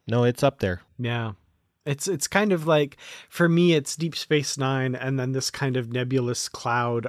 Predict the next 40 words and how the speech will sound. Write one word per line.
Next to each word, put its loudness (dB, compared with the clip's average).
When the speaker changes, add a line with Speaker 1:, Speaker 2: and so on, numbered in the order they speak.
Speaker 2:
of -4
other 0
Star -2
Trek -6
series, -2
depending -6
on -4
how -4
I'm -4
feeling -4
that -4
day -4
and -8
Speaker 1:
Yeah. 0
Speaker 2:
whether 2
I 2
have 2
Speaker 1:
Yeah. -2
<laughs> 2
Speaker 2:
indigestion 2
or 0
<laughs> 8
I'm 8
bad 10
at 2
ranking 6
Speaker 1:
Yeah. 6
Speaker 2:
stuff. -4
Like, 0
I'm 0
just -4
gonna -2
Speaker 1:
Yeah. -4
Speaker 2:
put -4
that 0
right 0
out -6
there. -10
But, -12
uh, -6